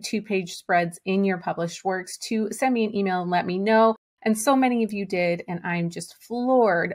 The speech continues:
by the creativity and quality that you guys are putting out there. So I wanted to say a big thank you to everyone who has joined in, and congratulations on all the amazing work you are putting out into the world.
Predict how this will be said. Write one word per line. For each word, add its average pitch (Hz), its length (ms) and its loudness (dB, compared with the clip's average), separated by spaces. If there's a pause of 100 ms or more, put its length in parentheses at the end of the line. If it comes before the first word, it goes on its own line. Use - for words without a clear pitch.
by 180 140 2
the 180 80 -8
creativity 170 680 -6
and 170 140 -6
quality 160 460 -4
that - 160 -10
you 156 80 -8
guys - 240 -6
are 165 40 -4
putting 151 340 -10
out 156 220 -6
there. - 220 -8 (280)
So 185 120 2
I 165 80 8
wanted 185 320 4
to 185 140 -4
say 160 340 0
a 175 320 0
big 294 320 0 (140)
thank 233 280 2
you 233 180 -2
to - 200 -10
everyone 247 400 2
who 202 140 -2
has 180 160 -4
joined 185 400 -2
in, 180 400 -2 (380)
and 202 360 6
congratulations 226 920 4
on 185 80 -2
all 190 220 -2
the 196 140 0
amazing 180 600 -2
work 156 380 -6
you 160 400 -6
are 160 240 0
putting 247 240 4
out 170 260 2
into 156 300 -4
the 160 80 -2
world. - 420 -4